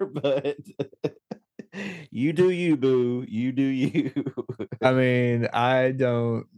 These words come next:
Speaker 2: know why else he would be breaking into the wolf enclosure.
Speaker 1: <laughs> 'Cause he is a
Speaker 2: Um,
Speaker 1: wolf. <laughs>
Speaker 2: but he's not. <laughs>
Speaker 1: <laughs>
Speaker 2: He's not technically a wolf. That would be like if because, I mean,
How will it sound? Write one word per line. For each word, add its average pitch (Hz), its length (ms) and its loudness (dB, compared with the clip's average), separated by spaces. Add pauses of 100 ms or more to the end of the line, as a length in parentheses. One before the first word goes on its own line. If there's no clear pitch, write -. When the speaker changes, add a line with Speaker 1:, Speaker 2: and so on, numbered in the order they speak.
(140)
Speaker 2:
know 113 360 0
why 107 320 0
else 120 600 -6
he 110 280 4
would 117 260 2
be 113 80 0
breaking 113 440 0
into 120 260 -4
the 123 120 0
wolf 113 300 -2
enclosure. 110 920 0
Speaker 1:
<laughs> - 440 -20
'Cause 113 160 -8
he 131 80 -2
is 143 80 -2
a 101 140 0
Speaker 2:
Um, 95 100 0
Speaker 1:
wolf. 98 360 -2 (560)
<laughs> - 880 -6
Speaker 2:
but 135 140 2
he's 143 160 0
not. 180 680 -4 (240)
<laughs> 135 80 -4 (120)
Speaker 1:
<laughs> - 720 -4
Speaker 2:
He's 226 540 4
not 202 500 2 (340)
technically 165 500 0
a 139 100 -2
wolf. 139 540 0 (640)
That 143 160 4
would 170 140 2
be 185 100 4
like 160 320 0
if 147 160 0 (800)
because, 156 380 2 (160)
I 147 80 2
mean, 143 420 -4